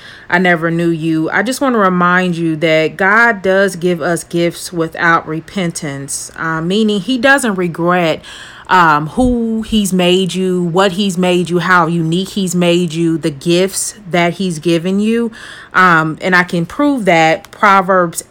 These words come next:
eighteen and sixteen, the word tells us, "A man's gifts make room for him and bringeth him before great men." Um, you know, so it's very important for us to keep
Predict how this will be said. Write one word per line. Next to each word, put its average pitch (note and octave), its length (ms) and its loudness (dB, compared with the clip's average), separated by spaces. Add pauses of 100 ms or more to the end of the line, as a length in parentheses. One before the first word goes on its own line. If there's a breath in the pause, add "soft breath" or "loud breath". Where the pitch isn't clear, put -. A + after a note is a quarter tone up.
(100)
eighteen G3+ 440 -2
and D#3+ 100 -4
sixteen, F#3 840 -2
the F3 100 0
word F3 320 2
tells A3 420 2
us, D#3 280 -2
"A - 80 -6
man's F3+ 480 -2
gifts F3+ 500 -2 (420 loud breath)
make F#3+ 240 2
room A#3+ 320 2
for F3 200 -4
him D#3+ 420 -4
and E3+ 200 -2
bringeth F3+ 440 -2
him E3+ 320 -4
before D#3+ 420 -4
great D#3 340 -4
men." D#3+ 500 -10 (460 loud breath)
Um, D#3 580 0
you A3+ 140 -2
know, G3+ 100 2
so G3 160 0
it's F3+ 100 0
very G#3+ 300 2
important F#3 480 -4
for F#3 100 -4
us F3 360 -2
to F3 100 -6
keep F3+ 480 -8